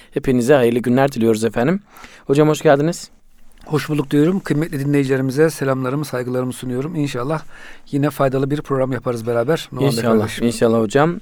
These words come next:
Speaker 1: Yüz yetmiş sekizinci mektup İmam Rabbani'nin Mektubat isimli eserinden Mirza Muzaffer'e yazılmış hocam. Bir şahsın ısmarlanması ve Hazreti Peygamber'e tabi olmaya teşvik.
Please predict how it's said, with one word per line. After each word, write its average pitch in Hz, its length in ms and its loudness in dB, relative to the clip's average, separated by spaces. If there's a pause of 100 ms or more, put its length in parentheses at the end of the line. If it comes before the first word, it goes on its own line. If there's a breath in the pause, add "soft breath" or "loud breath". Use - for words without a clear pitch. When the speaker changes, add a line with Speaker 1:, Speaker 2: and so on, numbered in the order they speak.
(100)
Speaker 1:
Yüz 165 340 0
yetmiş 175 260 0
sekizinci 156 480 -2
mektup 127 320 0
İmam 127 320 0
Rabbani'nin 120 560 2
Mektubat 123 600 -2
isimli 107 240 -4
eserinden 110 500 0 (680 loud breath)
Mirza 156 600 2 (200)
Muzaffer'e 131 640 2
yazılmış 98 380 -6
hocam. 127 300 -2 (760 loud breath)
Bir 170 140 4
şahsın 165 680 0 (140)
ısmarlanması 131 1080 0
ve 185 220 0 (100)
Hazreti 139 480 -2
Peygamber'e 127 880 2 (120)
tabi 127 400 2
olmaya 107 380 -2
teşvik. - 480 -12